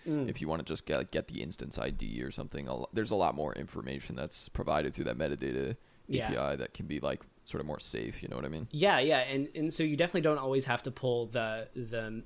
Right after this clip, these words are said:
Speaker 1: um, the credentials. There's actually, there's, like,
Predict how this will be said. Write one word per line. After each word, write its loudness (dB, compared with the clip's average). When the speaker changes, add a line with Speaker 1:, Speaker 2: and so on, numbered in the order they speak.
Speaker 1:
um, -4
the 0
credentials. 2
There's 6
actually, 4
there's, 2
like, 2